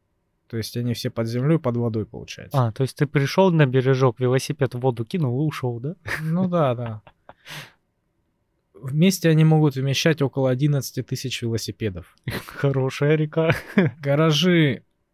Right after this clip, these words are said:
Speaker 1: оборудованы эскалаторами, лифтами, датчиками свободных мест. Стены гаражей подкрыты специальными панелями, которые служат убежищем для рыб и других водных животных.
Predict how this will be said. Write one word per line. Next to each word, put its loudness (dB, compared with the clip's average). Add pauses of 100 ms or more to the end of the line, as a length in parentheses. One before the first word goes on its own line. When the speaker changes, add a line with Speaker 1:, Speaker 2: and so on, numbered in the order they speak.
(160)
Speaker 1:
оборудованы 0
эскалаторами, 0
лифтами, 0
датчиками -2
свободных -6
мест. -6 (300)
Стены 0
гаражей 2
подкрыты -2
специальными 0
панелями, 2
которые -4
служат -6
убежищем 0
для 0
рыб 0
и -4
других -2
водных -2
животных. -8